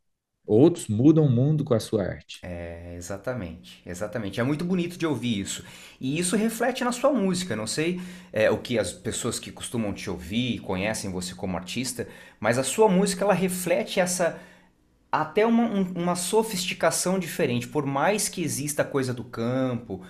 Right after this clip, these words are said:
Speaker 2: a coisa raiz, existe uma instrumentação,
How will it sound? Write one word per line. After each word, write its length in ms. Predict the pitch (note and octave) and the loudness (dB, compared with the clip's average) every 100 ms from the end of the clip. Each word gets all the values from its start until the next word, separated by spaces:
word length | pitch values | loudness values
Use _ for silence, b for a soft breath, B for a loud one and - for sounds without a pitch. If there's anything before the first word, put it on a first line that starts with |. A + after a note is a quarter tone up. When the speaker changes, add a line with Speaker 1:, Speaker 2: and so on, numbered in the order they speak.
| B | B
Speaker 2:
a 80 | - | -10
coisa 340 | F2+ B2 A#2+ A2+ | -4 -2 0 -2
raiz, 1000 | G2+ G2+ G2 G#2 C3 C3+ G#2+ - - - _ _ _ _ | -2 -2 -2 -2 -2 -2 -2 -4 -8 -16 _ _ _ _
existe 460 | - F2+ F#2+ B2+ - | -6 -4 0 0 0
uma 140 | D3+ | -2
instrumentação, 1040 | D#3 - D#3 D3+ D3 B2+ - - A2+ B2 | -2 -2 0 0 0 0 -2 -2 -2 -2